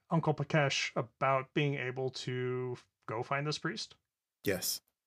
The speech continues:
Speaker 2: And say, "Well, we'd like to ask his help. And if, and if it's not imposing too much, we'd like to stay here,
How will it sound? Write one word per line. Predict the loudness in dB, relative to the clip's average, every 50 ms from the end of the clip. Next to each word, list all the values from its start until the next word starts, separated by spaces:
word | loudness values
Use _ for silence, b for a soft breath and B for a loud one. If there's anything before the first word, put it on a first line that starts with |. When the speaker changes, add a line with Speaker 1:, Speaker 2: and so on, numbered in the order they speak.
| _ _ _
Speaker 2:
And | -8 -6 -4
say, | 0 2 2 2
"Well, | 2 4 4 4 4 4
we'd | 4 4 4 4 6 8
like | 6 6 6 4
to | 4 2 4 2
ask | 0 -2 -2 -2
his | -4 -4 -6
help. | -6 -2 -2 -2 -2 -2 -6 -14 -20 -20 -20 -20 _ _ _ _ -8 -6
And | -6 -4 -4 -6 -6 -4
if, | -4 -4 -4 -2 -4
and | -2 0 0
if | -2 -2 -2
it's | -4 -2 -2 0
not | 2 2 0 0
imposing | -4 -8 -4 2 2 2 4 2 0 -6 -6
too | -8 -10 -10 -8
much, | -6 -8 -8 -8 -6 -8 -8 -8 -10 _ _ _ _ _ _ _ _ _ _ _ _ _ _ _ _ _ _ _ _ -8
we'd | -8 -8 -8 -12 _ _ _ _ _ _ _ _ _ _ _ -8 -4
like | -2 -2 -2 -2 -4
to | -4 -4 -4 -4 -4 -8
stay | -8 -8 -6 -2 0 2 2 2 0
here, | -4 -6 -8 -8 -8 -10 -12